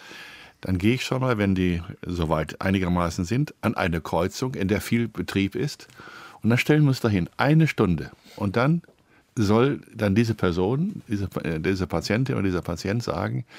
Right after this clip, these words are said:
was war denn da also besonders gefährlich, was haben die Leute alles falsch gemacht? Und da kommt so gut wie nichts.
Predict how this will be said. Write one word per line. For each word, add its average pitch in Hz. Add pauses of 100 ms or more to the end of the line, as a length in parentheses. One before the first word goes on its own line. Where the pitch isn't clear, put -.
(280)
was -
war 120
denn 120
da 117
also 107
besonders 110 (380)
gefährlich, 120
was 101
haben 113
die 107
Leute 104
alles 104
falsch 127
gemacht? 80 (680)
Und -
da 92
kommt 78
so -
gut -
wie 104
nichts. -